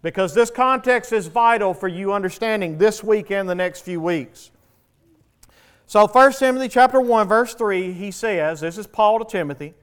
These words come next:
"As I urged you when I was going to Macedonia." So Paul told Timothy this before he went to Macedonia,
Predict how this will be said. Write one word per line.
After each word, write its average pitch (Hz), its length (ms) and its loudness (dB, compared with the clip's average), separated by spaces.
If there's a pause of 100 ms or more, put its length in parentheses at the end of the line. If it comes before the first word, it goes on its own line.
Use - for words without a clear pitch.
(460)
"As 190 260 2
I 226 260 10
urged 269 460 6
you 202 240 -2
when 196 320 0
I 233 280 6
was 254 280 2
going 240 460 4
to 220 120 -2
Macedonia." 202 840 -2 (540)
So - 160 -14
Paul 202 300 0
told 262 340 2
Timothy 202 320 -2
this 190 160 -2
before 214 420 -2
he 262 60 -2
went 269 220 -2
to 202 60 -6
Macedonia, 143 720 -4